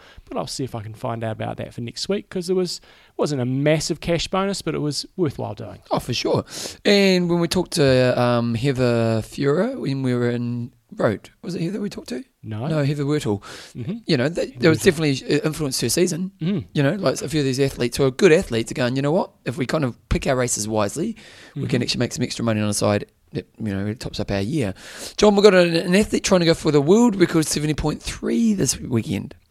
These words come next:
Speaker 1: Yes, he's a, a guy called, uh, you find his,
Speaker 2: His name
Speaker 1: Mike
Speaker 2: is Mike
Speaker 1: Mendoza.
Speaker 2: M-, Mendoza, yep.
Speaker 1: And he is going out there trying to do as many half Ironmans in one year as he can. I got a little bit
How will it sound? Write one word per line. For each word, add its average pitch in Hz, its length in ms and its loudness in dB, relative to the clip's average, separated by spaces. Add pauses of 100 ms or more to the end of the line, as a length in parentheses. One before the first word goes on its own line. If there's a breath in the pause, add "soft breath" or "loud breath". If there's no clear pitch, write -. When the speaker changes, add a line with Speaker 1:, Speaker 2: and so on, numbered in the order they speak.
(240 loud breath)
Speaker 1:
Yes, 160 180 0
he's 190 240 -4
a, 175 280 -2
a 160 120 -10
guy 196 400 -4 (240)
called, 151 640 -4
uh, 185 40 -6
you 156 200 -6
find 147 340 -8
his, 131 260 -8
Speaker 2:
His 143 120 0
name 156 280 2
Speaker 1:
Mike 151 140 4
Speaker 2:
is 143 280 6
Mike 156 320 6
Speaker 1:
Mendoza. 120 540 -2 (260)
Speaker 2:
M-, - 40 -6
Mendoza, 127 380 2
yep. 175 200 2 (440 soft breath)
Speaker 1:
And 139 440 0
he 170 320 -2
is 151 100 -6
going 139 300 0
out 131 160 -4
there 131 100 0
trying 127 200 -2
to 123 40 -4
do 127 80 0
as 123 80 -2
many 185 460 4 (140)
half 147 260 0
Ironmans 135 420 0
in 131 80 -4
one 131 180 0
year 127 280 0
as 123 100 -2
he 123 80 -8
can. 123 220 -6
I 151 100 -2
got 190 160 2
a 190 60 4
little 220 280 2
bit 185 220 2